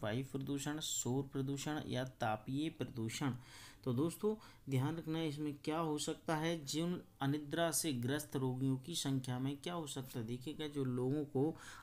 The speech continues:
अनिद्रा से ग्रस्त हैं उनमें जल प्रदूषण नहीं हो सकता है, वायु प्रदूषण नहीं हो सकता है, ताप प्रदूषण भी नहीं हो सकता है,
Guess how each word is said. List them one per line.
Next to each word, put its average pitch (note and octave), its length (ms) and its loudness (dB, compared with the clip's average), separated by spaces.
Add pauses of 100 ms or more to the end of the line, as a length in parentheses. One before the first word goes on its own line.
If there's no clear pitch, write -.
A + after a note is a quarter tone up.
अनिद्रा C#3 480 4
से D#3+ 160 2
ग्रस्त A#2+ 460 2
हैं D#3+ 140 2
उनमें C#3 500 4 (540)
जल D#3 280 4
प्रदूषण E3 460 2
नहीं B2+ 280 4
हो E3+ 120 2
सकता E3+ 340 -2
है, E3 120 0
वायु B2+ 320 0
प्रदूषण D#3 440 0
नहीं E3 200 0
हो E3 80 -2
सकता - 340 -6
है, F3 60 -2
ताप C3+ 500 -2
प्रदूषण D#3 400 -2
भी D#3 140 -2
नहीं D#3+ 180 0
हो D#3+ 80 -2
सकता D#3+ 340 -6
है, E3+ 100 -6